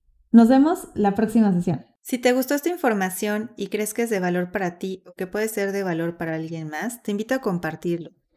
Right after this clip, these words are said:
Y también te invito a comentarme si hay algún tema en especial del cual te gustaría saber más.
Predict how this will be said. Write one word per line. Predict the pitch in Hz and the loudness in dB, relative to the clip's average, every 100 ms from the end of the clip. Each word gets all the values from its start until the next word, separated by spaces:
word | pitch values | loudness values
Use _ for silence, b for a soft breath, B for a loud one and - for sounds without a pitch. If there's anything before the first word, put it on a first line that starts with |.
| _ | _
Y | - | -8
también | - 208 220 247 | -4 0 2 2
te | 254 | 0
invito | 226 202 196 214 269 - B B B B | -2 -4 -6 -4 -4 -6 B B B B
a | - | -2
comentarme | - 262 214 190 190 196 247 247 | 0 0 0 -2 -2 -2 -4 -6
si | - 208 | -4 -2
hay | 196 202 | 0 -2
algún | - 185 202 220 | -4 -4 -2 -2
tema | 226 196 190 208 240 | -2 -2 -2 -4 -6
en | 185 170 | -6 -6
especial | 175 180 - 190 196 | -6 -8 -6 -4 -2
del | 185 | -4
cual | 175 170 | -4 -6
te | 175 | -6
gustaría | 180 170 160 170 190 | -6 -6 -6 -6 -6
saber | - 160 156 | -6 -8 -6
más. | 151 120 - - | -8 -10 -12 -14